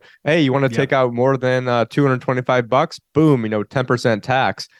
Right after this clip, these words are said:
Speaker 1: on you. And so that is, I mean, they're, they really help provide. So they're trying to force, uh, this behavior, just like, you know, you've got Larry Fink at BlackRock, you know, how they're gonna force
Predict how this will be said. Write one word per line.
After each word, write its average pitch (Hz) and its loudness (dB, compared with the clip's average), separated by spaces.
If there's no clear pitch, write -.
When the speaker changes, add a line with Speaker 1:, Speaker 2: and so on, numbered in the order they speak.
Speaker 1:
on 101 -2
you. 104 4
And 107 0
so 120 2
that 123 0
is, 113 -6
I - -6
mean, 117 2
they're, 110 2
they 131 2
really 120 2
help 110 0
provide. 104 0
So - -2
they're 110 4
trying 123 -2
to 104 -6
force, 131 0
uh, 101 2
this 101 -4
behavior, 113 0
just 131 0
like, 131 0
you 123 -4
know, 117 2
you've 117 0
got 117 0
Larry 117 2
Fink 143 -2
at 104 -2
BlackRock, 113 0
you 113 -12
know, 104 -4
how 104 -4
they're 110 0
gonna 110 2
force 117 0